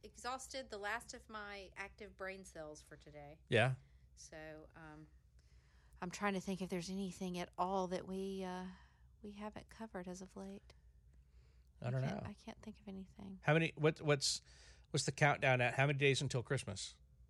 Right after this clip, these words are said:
Speaker 1: Oh, I stopped counting once we put away the Christmas
Speaker 2: Oh.
Speaker 1: decorations. Yeah, I only
Speaker 2: Yeah,
Speaker 1: counted,
Speaker 2: how
Speaker 1: let's see, we were at, like, three hundred and fifty-six days
Speaker 2: Yeah.
Speaker 1: when I put up the
Speaker 2: I finally
Speaker 1: the
Speaker 2: hauled off our, our poor Christmas tree.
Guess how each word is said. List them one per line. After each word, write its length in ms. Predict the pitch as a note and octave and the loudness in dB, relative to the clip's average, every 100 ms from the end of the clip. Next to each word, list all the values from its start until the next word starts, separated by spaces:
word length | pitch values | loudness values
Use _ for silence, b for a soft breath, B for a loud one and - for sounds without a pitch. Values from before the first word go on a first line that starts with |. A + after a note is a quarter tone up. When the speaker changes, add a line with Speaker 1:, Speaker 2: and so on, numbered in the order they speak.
| - B B B B B B - | -20 B B B B B B 8
Speaker 1:
Oh, 100 | D4 | 10
I 100 | D#4 | 10
stopped 360 | D4 A#3+ G3+ - | 10 4 4 0
counting 420 | A3 G#3+ G3+ F3+ | 0 0 0 0
once 220 | F3 - | -2 -2
we 120 | F#3+ | -6
put 240 | - G3 F3+ | -4 -4 -2
away 260 | E3+ E3 | 0 0
the 140 | E3 D#3+ | 0 -4
Christmas 440 | - D#3+ - D3 D3 | -6 -6 -6 -8 -8
Speaker 2:
Oh. 40 | |
Speaker 1:
decorations. 880 | C#3+ B2+ A2 G#2 F#2+ D3 D3 D#3+ - | 0 4 6 6 4 -2 -8 -12 -10
Yeah, 260 | F3 F3+ E3 | -2 2 4
I 80 | A3+ | 4
only 200 | B3+ A3 - | 4 2 8
Speaker 2:
Yeah, 160 | A3 - | 8 10
Speaker 1:
counted, 260 | D3+ C#3+ - | 10 10 6
Speaker 2:
how 140 | A3 | 8
Speaker 1:
let's 180 | A3+ A3 | 8 8
see, 120 | A3+ | 2
we 120 | A#3+ | 4
were 100 | C4+ | 6
at, 140 | G#3+ G3+ | 6 8
like, 240 | G3 F3+ - | 6 4 0
three 160 | G#3 | 0
hundred 260 | G#3 G#3 F#3+ | 2 2 0
and 80 | F3 | -2
fifty-six 640 | - F#3 G#3 - F#3 - | -2 -2 -2 -6 -8 -4
days 560 | - F3+ F#3 F#3+ G3+ - | 4 6 6 2 -2 -2
Speaker 2:
Yeah. 220 | A2 F2 F2 b b b | 0 0 -2 b b b
Speaker 1:
when 140 | F#3+ F3 | 2 2
I 80 | |
put 180 | E3 G3 | 2 2
up 140 | F3 E3+ - | 2 0 -4
the 200 | D#3+ D#3+ b b b - - | -2 -4 b b b -6 -2
Speaker 2:
I 80 | |
finally 560 | B2+ - C3 C3 A#2 A#2 | 0 6 8 8 8 4
Speaker 1:
the 60 | G#2 | 6
Speaker 2:
hauled 280 | A#2+ G#2+ | 6 6
off 220 | G#2+ G2 G2+ | 6 2 2
our, 220 | F#2 F2+ - - | 0 -2 -10 -2
our 200 | G2+ F#2 - - | -2 -2 -8 -6
poor 200 | A#2 F#2+ | 0 0
Christmas 420 | - - - F2+ - | 0 -4 -4 -6 -8
tree. 300 | E2+ F2 | -8 -10